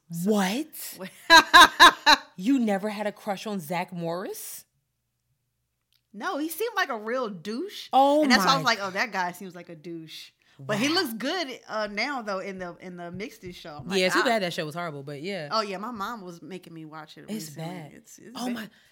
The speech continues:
Speaker 2: You are, like, the first girl I've ever met that never had a crush on Zach Morris or, or, uh,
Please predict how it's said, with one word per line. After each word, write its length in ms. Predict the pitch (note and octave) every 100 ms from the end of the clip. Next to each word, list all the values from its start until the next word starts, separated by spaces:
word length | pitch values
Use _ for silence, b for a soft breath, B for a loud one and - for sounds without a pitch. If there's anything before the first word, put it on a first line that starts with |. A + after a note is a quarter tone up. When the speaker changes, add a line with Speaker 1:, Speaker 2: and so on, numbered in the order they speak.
| b
Speaker 2:
You 220 | - B3+ D#4+
are, 60 |
like, 180 | C#4+ B3+
the 80 | A3
first 460 | G#3+ B3 B3 B3+ -
girl 260 | A#3 G#3+
I've 160 | - G3+
ever 180 | G3+ G#3
met 160 | G#3 F#3
that 120 | E3+
never 240 | E3+ F3
had 140 | E3+ F3+
a 40 |
crush 260 | F#3 F3+ -
on 100 | F3
Zach 220 | F3 F3
Morris 400 | F#3 G3 F3 E3+ B B
or, 400 | G3 A3 G#3+ G#3+ _ _ -
or, 320 | A3 G#3+ F#3+
uh, 400 | G3+ G3+ F#3+ F#3